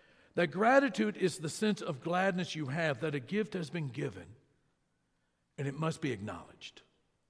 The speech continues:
Gratitude is the sense of gladness that you have, that a gift has been given to you and it must be acknowledged. Gratitude is a positive state of mind that acknowledges good realities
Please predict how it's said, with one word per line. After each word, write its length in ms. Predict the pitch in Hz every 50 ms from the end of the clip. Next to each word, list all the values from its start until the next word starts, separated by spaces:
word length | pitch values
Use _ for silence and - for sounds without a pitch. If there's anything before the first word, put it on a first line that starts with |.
| _ _ _ _ _ _ _ _ _ _ _ _ _ _ _ _ _ _ _ _ _ _ _ _ _ _ _ _ _ _ _ _ _ _ _ - 135
Gratitude 560 | 160 202 220 240 247 240 - 220 220 220 -
is 180 | - 185 151
the 100 | - 156
sense 300 | 143 - - 196 196 -
of 220 | - - 165 127 -
gladness 640 | 156 160 160 151 143 139 135 123 120 - - - - - - _ _ _ _ _ _ _ _ _ _ _ -
that 120 | 175 175
you 160 | 160 165 170
have, 420 | 165 175 214 220 214 208 175 160 165
that 140 | 180 170
a 40 | 156
gift 300 | 135 - 214 226 214 226
has 120 | 208 180 127
been 140 | 156 156
given 300 | 135 117 180 180 165 175
to 120 | 147 147 156
you 180 | 156 160 165
and 220 | 165 - 165 151 151
it 120 | 151 -
must 300 | 156 165 175 175 - - -
be 240 | 156 151 156 165 -
acknowledged. 680 | 156 147 - 135 139 139 123 120 117 101 90 90 - - - - - - - - - - - - - - _ _ _ _ - - 165
Gratitude 640 | 147 214 240 262 285 294 226 - - 226 214 214
is 240 | - - 190 175 151 -
a 80 | 165 -
positive 540 | - - - 208 220 226 185 180 190 170
state 260 | - - 196 190 190 180
of 60 | 156
mind 260 | 160 151 147 147 139
that 160 | 160 160 156
acknowledges 720 | 147 165 139 135 156 175 190 208 208 202 156 156 175 147 -
good 320 | - 175 185 196 196 160
realities 880 | 160 180 175 170 - - 151 175 180 180 180 170 175 175 170 147 -